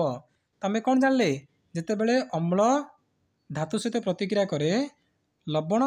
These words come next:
ଏବଂ ଉଜାନ ଗ୍ୟାସ୍ ସୃଷ୍ଟି କରେ। ଠିକ୍ ଅଛି, ଦେଖ, ଏ ସମୀକରଣ ଦ୍ୱାରା ତମେ ଭଲରେ ଜାଣିପାରିବ. ଏ ସମୀକରଣ ଦେଖ, ଆଉ କିଛି ଦେଖିବା ଦରକାର ନାହିଁ.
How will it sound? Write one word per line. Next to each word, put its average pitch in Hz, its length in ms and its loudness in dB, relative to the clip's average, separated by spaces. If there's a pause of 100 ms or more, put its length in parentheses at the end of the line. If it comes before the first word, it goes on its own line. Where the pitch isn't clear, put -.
(120)
ଏବଂ 165 240 0 (480)
ଉଜାନ 165 360 0
ଗ୍ୟାସ୍ 170 220 -2
ସୃଷ୍ଟି 170 320 -6
କରେ। 143 280 -2 (840)
ଠିକ୍ 185 140 -4
ଅଛି, 247 220 0 (480)
ଦେଖ, 175 180 0 (640)
ଏ 170 40 -6
ସମୀକରଣ 202 460 0
ଦ୍ୱାରା 214 180 0
ତମେ 220 120 -2
ଭଲରେ 175 300 -2
ଜାଣିପାରିବ. 170 440 0 (760)
ଏ - 60 -10
ସମୀକରଣ 226 440 0
ଦେଖ, 233 160 0
ଆଉ 185 100 2
କିଛି 190 200 -8
ଦେଖିବା 220 220 0
ଦରକାର 180 220 -2
ନାହିଁ. 123 160 -10